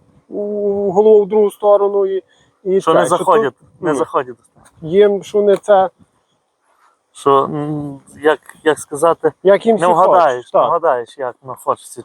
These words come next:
Speaker 2: що просто, і, що як кажеш, що таке, як йде сніг, або якась шарга, що може бути на дворі, так?
Speaker 1: Я т-, з такого стараюся давати їм той момент, значить, їсти, ти,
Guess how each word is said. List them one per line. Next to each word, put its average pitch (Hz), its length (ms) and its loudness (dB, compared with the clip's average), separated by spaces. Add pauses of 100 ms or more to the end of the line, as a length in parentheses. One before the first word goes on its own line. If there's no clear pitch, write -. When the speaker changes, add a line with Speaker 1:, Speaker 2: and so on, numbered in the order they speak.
(680)
Speaker 2:
що - 280 -10
просто, 139 340 -2 (560)
і, 139 180 -4 (720)
що 151 140 2
як 151 160 4
кажеш, 165 320 0
що - 180 -10
таке, 165 300 -2
як 160 180 0
йде 160 300 0
сніг, 190 380 -8
або 156 180 -2
якась 156 220 -4
шарга, 190 420 -2
що 180 180 -10
може 180 240 -8 (120)
бути 180 240 -14
на 180 100 -6
дворі, 156 380 -6
так? 139 240 -2
Speaker 1:
Я 302 220 4
т-, 277 60 -20 (160)
з - 140 -20
такого 277 340 0
стараюся 262 500 2
давати 240 500 2
їм 240 140 -4
той 240 160 -4
момент, 233 440 -6
значить, 226 280 -10
їсти, 233 320 -2
ти, 226 400 -2